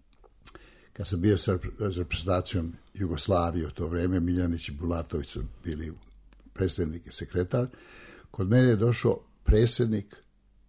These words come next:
a mi potpredsjednik uefe, isti čovjek potpredsjednik fife, isti čovjek predsjednik Ruskog saveza. I u Tokiju zamolio mene,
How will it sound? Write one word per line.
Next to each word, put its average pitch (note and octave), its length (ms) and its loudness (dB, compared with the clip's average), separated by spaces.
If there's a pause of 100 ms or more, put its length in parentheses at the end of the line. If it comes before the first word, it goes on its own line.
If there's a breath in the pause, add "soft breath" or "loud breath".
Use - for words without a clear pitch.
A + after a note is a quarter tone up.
(520)
a F#2+ 180 -6
mi F#2+ 180 -6
potpredsjednik G2+ 760 2 (960)
uefe, G#2 440 2 (960 soft breath)
isti A#2 320 2
čovjek G2+ 400 0 (160)
potpredsjednik F#2+ 920 2 (800)
fife, A#2+ 440 4 (760 soft breath)
isti B2+ 280 0
čovjek A2 420 4
predsjednik G#2+ 580 2
Ruskog G2+ 400 -2
saveza. C#2+ 480 -6 (1500 soft breath)
I F#2 160 -4
u G2 100 -2 (120)
Tokiju B2 560 4 (180)
zamolio G2+ 600 2
mene, A2 340 2